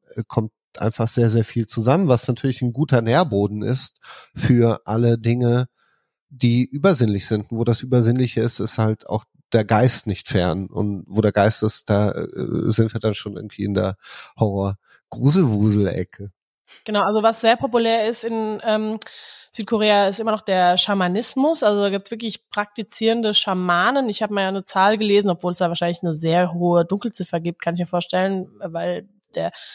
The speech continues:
Speaker 2: Beruf auch so ein bisschen marginalisiert wird. Aber es gibt, äh, an die dreihunderttausend noch offiziell praktizierende SchamanInnen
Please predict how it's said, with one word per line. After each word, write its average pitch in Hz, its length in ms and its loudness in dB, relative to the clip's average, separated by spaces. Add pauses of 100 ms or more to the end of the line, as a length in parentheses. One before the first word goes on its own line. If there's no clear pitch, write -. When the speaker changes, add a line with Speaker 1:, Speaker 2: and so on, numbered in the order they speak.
(260)
Speaker 2:
Beruf 240 200 2
auch 196 120 4
so 208 120 0
ein 202 40 0
bisschen 220 200 0
marginalisiert 190 640 0
wird. 220 120 0
Aber 185 160 0
es 185 120 -2
gibt, - 280 -14
äh, 202 100 -8 (580)
an 214 220 -4
die 214 80 -2
dreihunderttausend 196 1120 2
noch 208 460 0
offiziell 214 720 0
praktizierende 208 720 -4
SchamanInnen 226 1000 2